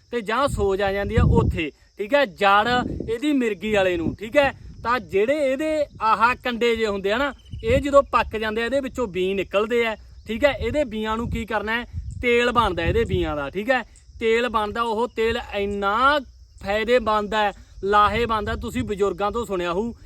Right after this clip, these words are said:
ਇਹਦਾ ਤੇਲ ਨਿਕਲਦਾ ਕਿਵੇਂ ਆ, ਉਹ ਦੱਸ ਦਿੰਦੇ ਆ ਤੁਹਾਨੂੰ, ਬਾਅਦ 'ਚ ਇਹਦਾ ਫਾਇਦਾ ਦੱਸਾਂਗੇ, ਹਨਾ?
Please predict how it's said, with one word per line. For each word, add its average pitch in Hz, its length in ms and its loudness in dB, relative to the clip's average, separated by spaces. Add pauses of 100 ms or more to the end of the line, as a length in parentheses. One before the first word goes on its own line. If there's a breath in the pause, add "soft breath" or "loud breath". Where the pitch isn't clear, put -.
(200 soft breath)
ਇਹਦਾ 240 220 2
ਤੇਲ 226 340 -2
ਨਿਕਲਦਾ 269 440 2
ਕਿਵੇਂ 226 320 -2
ਆ, 226 200 -4
ਉਹ 240 160 0
ਦੱਸ 226 220 0
ਦਿੰਦੇ 208 200 -4
ਆ 226 40 -6
ਤੁਹਾਨੂੰ, 220 300 -6
ਬਾਅਦ 185 260 0
'ਚ - 60 -10
ਇਹਦਾ 269 180 2
ਫਾਇਦਾ 190 320 0
ਦੱਸਾਂਗੇ, 156 460 -6
ਹਨਾ? 233 220 -6